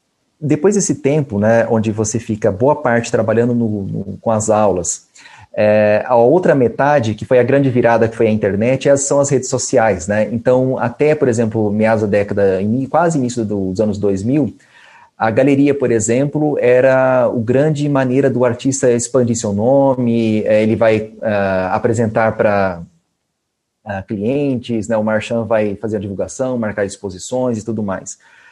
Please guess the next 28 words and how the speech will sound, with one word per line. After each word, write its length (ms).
A 140
internet 480
foi 140
uma 160
grande 260
mudança, 640
né? 640
Ela 240
virou 340
o 60
jogo 400
pra 140
algum, 220
muita 380
gente, 300
pra 140
mim, 200
né, 100
foi 180
desse 260
caso, 360
o 100
quanto 420
que 80
eu 60
recebi 500
de 120
negativas 1040